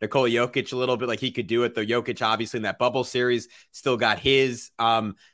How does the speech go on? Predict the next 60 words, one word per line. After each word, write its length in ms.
they, 160
they 100
were 80
talking 320
about 120
it 40
during 140
the 60
broadcast, 580
like, 100
split 320
the 60
season 320
series, 320
but 160
all 180
before 320
the 80
Lakers 380
made 120
this 160
series 300
of 80
trades 360
that 120
completely 380
transformed 500
them 120
as 100
a 60
team. 240
So 140
that 80
one 80
you 80
almost 180
have 100
to 80
put 120
a 60
little 200
bit 120
of 80
a 80
pin 200
in. 120
Like, 140
I 100
would 120
favor 280
the 120
Nuggets, 320
like, 160
youth 400
and, 140
like, 160
versatility 560
on 100
offense, 320
but 140